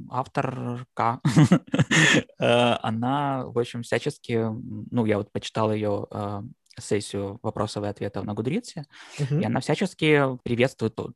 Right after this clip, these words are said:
Speaker 1: то, чтобы, э, её дело продолжалось, то есть чтобы кто-то другой, э, автор брал других персонажей и раскрывал их с новой,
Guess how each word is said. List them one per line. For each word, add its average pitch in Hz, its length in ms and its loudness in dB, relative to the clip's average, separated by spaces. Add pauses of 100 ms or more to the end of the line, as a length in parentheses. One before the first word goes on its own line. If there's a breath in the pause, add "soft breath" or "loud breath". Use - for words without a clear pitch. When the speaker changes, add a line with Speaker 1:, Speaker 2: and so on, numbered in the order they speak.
Speaker 1:
то, 135 180 2
чтобы, 113 540 -2
э, 107 380 -4
её 120 400 -2
дело 127 260 2
продолжалось, 113 680 0
то - 100 -6
есть 104 100 -8
чтобы 107 240 -4
кто-то 113 280 -2
другой, 135 480 -2 (400 loud breath)
э, 107 200 -2
автор 135 360 0
брал 123 300 4
других 117 460 -4
персонажей 120 640 -2
и 117 160 0
раскрывал 117 500 0
их 110 80 -6
с - 60 -20
новой, 104 300 -4